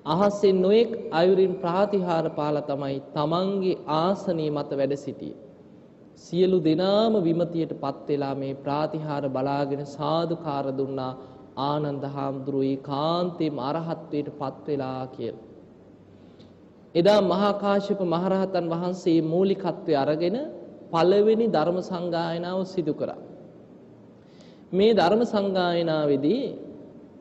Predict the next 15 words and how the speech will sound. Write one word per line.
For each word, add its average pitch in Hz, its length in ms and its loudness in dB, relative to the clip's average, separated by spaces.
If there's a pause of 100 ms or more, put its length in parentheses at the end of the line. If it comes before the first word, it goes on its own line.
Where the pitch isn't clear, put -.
(300)
මුලින්ම 220 640 2
විනය 196 380 4
පිටකේ 196 520 0
සංගායනා 165 760 -2
වුණා. 110 260 -6 (140)
විනයදර 160 560 2
භික්ෂූන් 147 460 -2
වහන්සේලා 151 580 -4
අතරින් 139 340 -4
අග්‍රම 135 420 -2
කෙනා 131 320 -4
තමයි 143 340 -6
උපාලි 160 440 -2
මහරහතන් 135 600 -6
වහන්සේ. 117 460 -12